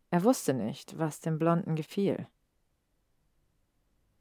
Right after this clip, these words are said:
Die Slytherins waren privat sehr viel umgänglicher als in der Öffentlichkeit.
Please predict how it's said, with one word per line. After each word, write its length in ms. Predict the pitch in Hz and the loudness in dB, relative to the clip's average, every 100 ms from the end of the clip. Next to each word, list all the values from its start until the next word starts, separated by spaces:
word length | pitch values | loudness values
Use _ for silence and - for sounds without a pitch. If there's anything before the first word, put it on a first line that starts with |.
| _ _ _ _ - | _ _ _ _ -4
Die 80 | |
Slytherins 540 | 175 254 220 147 135 - | 6 10 10 8 4 2
waren 160 | 139 | 2
privat 440 | 135 147 151 170 - | 2 2 6 6 6
sehr 120 | 139 | 2
viel 160 | - - | 2 2
umgänglicher 640 | 185 185 135 127 127 135 | 4 4 2 -2 -2 -2
als 120 | - | 0
in 80 | 143 | 0
der 100 | - | 0
Öffentlichkeit. 600 | - 127 - 110 - | 0 -4 -4 -8 -8